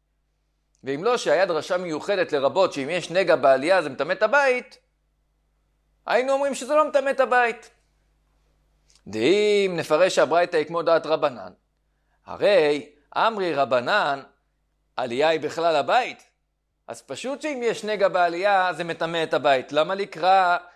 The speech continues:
בבית לריבוי, לריבויה שהבית טמא אם יש נגע בעלייה? אביי לא מסכים עם רב חיסדא. הוא אמר שאפילו אם תאמר,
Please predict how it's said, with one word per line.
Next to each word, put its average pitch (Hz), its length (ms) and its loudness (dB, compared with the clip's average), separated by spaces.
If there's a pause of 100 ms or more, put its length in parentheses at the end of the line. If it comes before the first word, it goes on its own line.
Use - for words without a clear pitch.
(100)
בבית 190 640 -2
לריבוי, 170 580 2 (140)
לריבויה 180 560 0
שהבית 190 380 0
טמא 208 200 0
אם 208 140 -4
יש 202 200 -8
נגע 185 440 0 (280)
בעלייה? 196 540 0 (3500)
אביי 208 320 0
לא 185 100 -4
מסכים 147 400 -10 (380)
עם 113 120 -12
רב 107 140 -6
חיסדא. 90 380 -10 (800)
הוא 240 180 2
אמר 190 480 0 (320)
שאפילו 233 360 -4
אם 190 80 -4
תאמר, 165 520 0